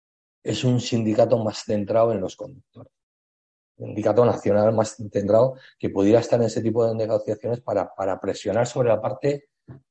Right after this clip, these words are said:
de, de esos trabajadores. Porque si tú coges un convenio, empiezan auxiliares, hay administrativos, eh, peón, eh, que ma-, ma-, eh, máquina de gru-, el, de la grúa,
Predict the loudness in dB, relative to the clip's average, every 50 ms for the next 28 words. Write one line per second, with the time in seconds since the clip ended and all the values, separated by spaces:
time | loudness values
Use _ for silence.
0 | _ -12 -8 -4 -4 -2 -4 -4 -4 -4 -2 0 0 0 0 2 2 2 2 0
1 | -4 -6 -8 -8 -10 -12 -14 -16 _ _ _ _ _ _ -4 -4 -4 -4 -10 -10
2 | -8 -8 -6 -2 0 2 4 4 2 2 0 -2 -2 -2 -4 -6 -6 -6 -4 -2
3 | -2 0 0 0 0 0 2 0 0 0 -2 -2 -2 -2 -4 -6 -8 -8 -8 -6
4 | -4 -4 -2 -2 -2 -2 -2 -2 -2 -2 -2 -2 -2 -2 -2 -4 -4 -4 -4 -4
5 | -2 0 0 0 0 -2 -4 -4 -2 0 2 2 2 2 0 -2 -10 _ _ _
6 | _ _ _ _ -8 -6 -6 -4 -2 0 2 2 4 2 2 2 2 0 0 -2
7 | -4 -6 -8 -10 _ _ _ _ _ _ -2 2 4 4 6 4 4 4 4 2
8 | 0 -2 -2 -2 -2 -2 -2 -4 -6 -4 -6 -6 -4 -4 -4 -2 0 0 0 0
9 | -2 -2 -2 0 2 2 2 0 0 -2 -2 -4 -4 -4 -4 -2 -4 -4 -4 -4
10 | -4 -2 -2 -2 -2 0 0 0 -2 -2 -6 -4 -4 -2 -2 -2 -4 -4 -4 -4
11 | -4 -4 -4 -6 -6 -6 -6 -6 -4 -6 -4 -2 0 0 0 0 -2